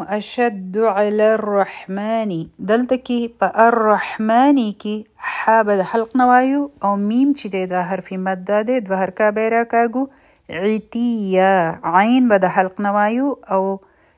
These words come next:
یا به مد عوض عن التنوین جوړ شي، دوه حرکه به یې راکاږو. مخکې راځي. ثم لنحن. میم مشدد دی، غنه به وکړو.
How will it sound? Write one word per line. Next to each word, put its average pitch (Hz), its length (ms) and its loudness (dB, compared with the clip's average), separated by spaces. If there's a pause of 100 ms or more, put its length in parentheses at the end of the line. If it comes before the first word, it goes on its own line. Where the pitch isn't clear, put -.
(140)
یا 202 420 4
به 247 160 4 (600)
مد 190 260 -2
عوض 208 460 -2
عن 190 160 -4
التنوین 202 720 -2
جوړ 262 140 -2 (100)
شي، 247 240 -4
دوه 190 160 0
حرکه 190 320 0
به 220 160 -2
یې - 40 -10 (120)
راکاږو. 175 540 -2 (640)
مخکې 190 340 -6 (100)
راځي. 190 300 0 (680)
ثم 226 880 -2 (220)
لنحن. 208 720 0 (640)
میم 226 300 -8
مشدد 214 640 -4
دی، 214 120 0 (100)
غنه 214 380 -2
به 226 200 0
وکړو. 277 260 -4